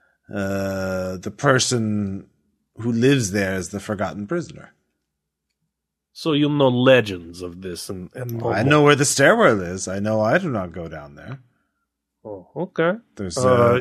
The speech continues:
Speaker 1: a, a gate.
Speaker 2: is it accessible to others, or?
Speaker 1: Oh, sure. It's in section three, in the middle of the
Speaker 2: And
Speaker 1: prison.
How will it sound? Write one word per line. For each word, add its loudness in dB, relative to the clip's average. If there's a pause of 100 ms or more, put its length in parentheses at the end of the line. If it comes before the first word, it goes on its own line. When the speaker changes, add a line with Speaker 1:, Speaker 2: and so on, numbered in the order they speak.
Speaker 1:
a, -2
a 0
gate. 4
Speaker 2:
is 4
it 4
accessible 2
to 2
others, -2
or? 0 (220)
Speaker 1:
Oh, 6
sure. 2
It's -6
in 0
section 2
three, -4 (280)
in -8
the -4
middle 2
of 4
the 0
Speaker 2:
And -6
Speaker 1:
prison. -2